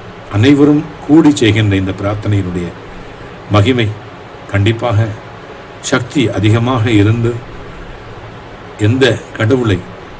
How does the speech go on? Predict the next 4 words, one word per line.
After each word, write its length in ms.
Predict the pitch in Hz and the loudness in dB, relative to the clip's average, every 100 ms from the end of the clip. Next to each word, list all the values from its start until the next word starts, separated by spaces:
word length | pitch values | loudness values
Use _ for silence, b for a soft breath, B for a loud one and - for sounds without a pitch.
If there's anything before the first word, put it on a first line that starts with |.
| - - 110 | -16 -2 0
எந்த 180 | 127 135 110 - - | 4 4 2 -2 -2
பிரபஞ்ச 380 | 110 147 147 127 101 | 0 2 2 2 2
சக்தியை 420 | 104 - 107 87 - - - - - - - 107 | 0 0 0 0 -2 -14 -16 -16 -16 -16 -8 -8
அப்பா 240 | - 147 | 2 4